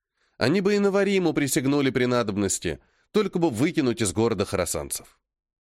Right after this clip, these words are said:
В обещание посланцев Ханвальда они не шибко поверили,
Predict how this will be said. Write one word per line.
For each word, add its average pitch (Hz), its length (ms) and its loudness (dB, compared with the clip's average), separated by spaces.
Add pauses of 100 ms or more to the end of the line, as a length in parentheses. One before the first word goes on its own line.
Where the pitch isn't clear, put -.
(560)
В 87 180 -2
обещание 185 600 0
посланцев 151 560 0
Ханвальда 160 540 0
они 208 180 0
не 226 120 0
шибко 214 340 -2
поверили, 76 680 -2